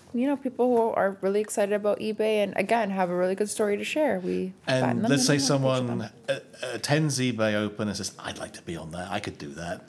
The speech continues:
Speaker 2: Are you the person <laughs> they should contact?
Speaker 1: I'm n-,
Speaker 2: <laughs>
Speaker 1: I mean, not necessarily, but, I mean, if someone were to contact me, I wouldn't turn them away. I'll definitely gear them to the
Speaker 2: Ah.
Speaker 1: right direction. So.
Speaker 2: That's good. All right. Well, I'm sure people will be, uh,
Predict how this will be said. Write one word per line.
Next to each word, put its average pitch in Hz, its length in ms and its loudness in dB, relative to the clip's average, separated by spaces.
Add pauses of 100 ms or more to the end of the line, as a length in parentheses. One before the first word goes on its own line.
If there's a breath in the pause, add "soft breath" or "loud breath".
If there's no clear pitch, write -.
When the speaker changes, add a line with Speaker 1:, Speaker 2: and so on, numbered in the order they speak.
(480 loud breath)
Speaker 2:
Are 120 60 0
you 127 200 2
the 127 80 -2
person 139 440 0
<laughs> - 20 2
they 107 80 -2
should - 180 -2
contact? 214 440 4
Speaker 1:
I'm 254 140 4
n-, 277 280 2
Speaker 2:
<laughs> - 40 -2
Speaker 1:
I 285 120 6
mean, 294 280 2
not 294 320 4
necessarily, 302 840 2
but, 226 320 4
I 233 80 4
mean, 233 160 0
if 220 80 0
someone 233 240 0
were 233 80 4
to 220 80 2
contact 214 360 -2
me, 202 120 2
I 185 80 4
wouldn't 180 260 0
turn 214 180 0
them 190 120 0
away. 185 260 6
I'll 185 100 4
definitely 208 460 0
gear 190 220 4
them 196 180 2
to 226 100 0
the 196 80 2
Speaker 2:
Ah. 196 40 4
Speaker 1:
right 196 180 2
direction. 208 720 -2
So. - 160 -2
Speaker 2:
That's - 200 0
good. 123 420 -4
All 104 220 0
right. 95 380 -2 (120)
Well, 110 400 -2
I'm 117 120 -2
sure 131 140 -4
people 117 300 -4
will 107 100 2
be, 104 300 2
uh, 98 240 0